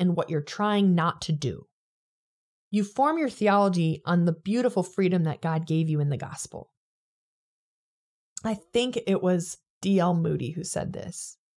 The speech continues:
He said a lot of great things, but I think it was D L Moody who said, basically, "Do you want to be holy? Well, follow Christ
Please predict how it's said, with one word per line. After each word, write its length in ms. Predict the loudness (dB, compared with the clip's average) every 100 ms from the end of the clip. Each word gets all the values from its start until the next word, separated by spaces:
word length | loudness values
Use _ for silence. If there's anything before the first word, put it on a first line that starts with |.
| _
He 100 | -2
said 200 | 2 4
a 40 | 4
lot 180 | 2 0
of 80 | -2
great 240 | -8 -8
things, 320 | -12 -12 -10 -4
but 100 | -4
I 40 |
think 220 | -4 -6
it 160 | -6 -2
was 240 | -2 -2 _ _ _ _ _ _ _ -2
D 100 | 2
L 80 | 4
Moody 320 | 4 4 2
who 100 | 2
said, 460 | 0 0 0 -2 -6 _ _ _ -2
basically, 400 | 0 0 0 0
"Do 120 | 0
you 60 | 0
want 140 | 0
to 40 | 0
be 80 |
holy? 500 | -2 -2 -2 -2 -6 _ _ _ _ -4
Well, 420 | 0 0 0 -6 _ _
follow 240 | -2 0 0
Christ 560 | -2 -2 -2 -4 -12